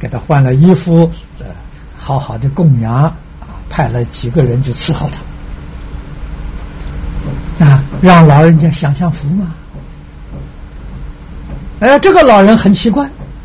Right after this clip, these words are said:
大概在家里住了差不多将近一个月，哎，趁没有人注意的时候，他又偷偷地溜走了，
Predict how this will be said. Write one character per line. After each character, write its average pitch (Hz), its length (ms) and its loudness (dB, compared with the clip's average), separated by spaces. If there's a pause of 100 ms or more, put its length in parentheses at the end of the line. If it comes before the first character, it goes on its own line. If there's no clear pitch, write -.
(880)
大 180 160 6
概 165 220 2
在 165 180 2
家 175 220 0
里 156 120 0
住 170 240 -2
了 151 160 0
差 139 200 -8
不 156 100 -8
多 147 160 -2
将 151 240 -2
近 151 240 0
一 214 120 2
个 175 120 6
月， 262 260 6 (920)
哎， - 80 -12 (840)
趁 175 440 6 (260)
没 214 220 6
有 165 160 8
人 147 320 4
注 247 160 0
意 302 160 4
的 190 120 4
时 160 140 0
候， 160 160 -2 (340)
他 269 140 -4
又 254 140 -2
偷 - 200 -4
偷 - 140 -6
地 175 100 0
溜 175 140 0
走 139 160 -4
了， 156 80 -4